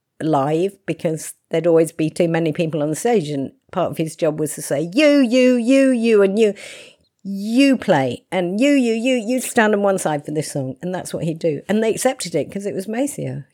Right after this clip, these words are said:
you know, and he could do it in a, in a manner that was fantastic,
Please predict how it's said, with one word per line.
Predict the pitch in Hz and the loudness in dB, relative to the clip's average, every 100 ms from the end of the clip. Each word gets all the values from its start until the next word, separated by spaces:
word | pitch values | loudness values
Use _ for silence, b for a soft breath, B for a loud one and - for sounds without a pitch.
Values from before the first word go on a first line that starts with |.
| _ | _
you | 190 | -8
know, | 165 | -6
and | 165 180 185 | -6 -8 -8
he | 180 | -10
could | - 180 | -10 -6
do | 180 | -4
it | 175 - | -2 -4
in | 180 175 | -4 -4
a, | 165 165 _ _ _ _ _ _ _ _ _ _ | -6 -10 _ _ _ _ _ _ _ _ _ _
in | 175 165 | -8 -6
a | |
manner | 165 170 165 160 | -4 -4 -6 -6
that | 165 - | -10 -12
was | 151 160 147 - - - _ _ - | -6 -6 -6 -14 -20 -20 _ _ -10
fantastic, | 165 165 196 - - - | -6 -4 -4 -4 -8 -10